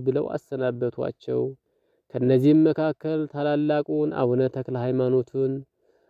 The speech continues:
አቡነ በጸሎተ ሚካኤልንና የኋላውን ፍሬ አባ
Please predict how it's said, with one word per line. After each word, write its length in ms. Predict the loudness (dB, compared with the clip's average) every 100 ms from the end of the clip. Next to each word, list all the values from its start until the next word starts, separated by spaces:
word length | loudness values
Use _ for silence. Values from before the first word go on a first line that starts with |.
| _
አቡነ 300 | -2 2 4 6
በጸሎተ 420 | 4 4 2 2 2
ሚካኤልንና 800 | 2 2 2 2 4 4 2 2 2
የኋላውን 640 | 2 2 2 2 4 2 0
ፍሬ 180 | 0 2 2
አባ 200 | 0 -2